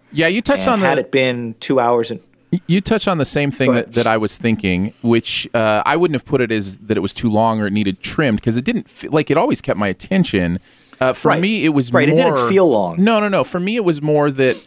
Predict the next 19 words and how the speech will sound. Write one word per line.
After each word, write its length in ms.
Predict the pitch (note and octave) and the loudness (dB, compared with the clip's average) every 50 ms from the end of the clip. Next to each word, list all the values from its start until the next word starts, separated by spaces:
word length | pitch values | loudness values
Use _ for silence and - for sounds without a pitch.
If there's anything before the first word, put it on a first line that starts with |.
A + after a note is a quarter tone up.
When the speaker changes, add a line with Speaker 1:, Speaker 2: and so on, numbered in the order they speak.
| _ _ _ _ _ _ _ - | _ _ _ _ _ _ _ -6
Speaker 1:
that 240 | A#2+ C#3+ C#3 - | -4 -4 -4 -2
these 240 | C3 D#3 E3+ E3+ D3+ | -2 -2 0 0 0
scenes 720 | - - - F3+ G3+ G#3 F#3+ E3 D3 C3+ B2 A#2+ A#2 - - | 0 0 0 0 0 0 2 2 2 2 0 0 -2 -6 -12
that 420 | - A#2+ A2+ B2+ B2 A#2 G#2+ - - | -8 -4 0 0 2 2 0 -2 -2
we 120 | B2 B2+ | -2 -2
continue 460 | A#2+ - B2 A2+ - - D#3 D3+ C3+ | 0 0 -2 -2 0 0 0 2 2
to 80 | A#2+ A2+ | 2 0
hit 240 | G#2 B2 D3 D#3 - | 0 0 -2 -2 0
with 200 | A#2+ A#2 - - | -2 -2 -2 -2
Leo, 520 | A2 G#2+ G#2 G2+ F#2+ F#2+ F#2 F#2 F#2 F#2+ - _ _ _ - | -2 0 0 2 2 2 2 2 0 -2 -6 _ _ _ -6
so 180 | - - D#3+ | -2 -2 0
many 240 | D3+ D3+ D#3+ F3 E3+ | 0 0 0 0 2
of 120 | E3 C#3 | 0 0
them 300 | B2 A#2+ A#2 A#2 A2+ A2 | 0 0 0 0 0 -2
feel 300 | - - - - - B2 | -4 -8 -6 -2 0 0
like, 240 | A#2 A#2 A2 G#2+ - | 2 2 0 0 0
okay, 540 | - C3+ - - C#3 B2 A2+ G#2+ G#2+ G#2+ G#2 _ _ _ _ _ _ _ _ _ - | -2 -2 0 0 0 0 2 0 0 -2 -6 _ _ _ _ _ _ _ _ _ -6
you, 180 | C3 B2+ B2+ A#2 | -2 -2 -2 -2
you're, 320 | A#2 C3 C3 C3+ C3+ C3 | 0 2 2 2 2 2